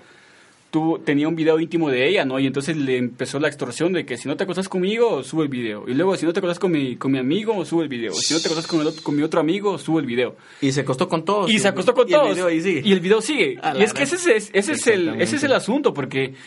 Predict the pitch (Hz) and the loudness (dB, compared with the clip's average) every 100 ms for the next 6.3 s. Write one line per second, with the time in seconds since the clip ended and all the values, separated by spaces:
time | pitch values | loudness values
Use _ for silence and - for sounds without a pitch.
0 | - - 147 160 160 190 226 190 208 220 | -20 -6 0 2 4 2 2 2 2 2
1 | 196 160 143 160 226 269 - _ _ _ | 0 0 2 4 2 0 -8 _ _ _
2 | _ 190 190 196 202 165 220 202 127 131 | _ -2 2 2 2 0 0 0 0 0
3 | 135 143 156 196 226 214 196 214 220 175 | -2 2 2 2 -2 -4 -2 0 0 2
4 | 180 180 - 147 170 170 175 190 143 - | 2 0 -2 -2 0 0 -2 -6 -8 -4
5 | 165 151 170 165 139 151 139 131 160 123 | 0 2 0 -2 -6 -4 -2 -2 -4 -4
6 | 147 240 | -4 -4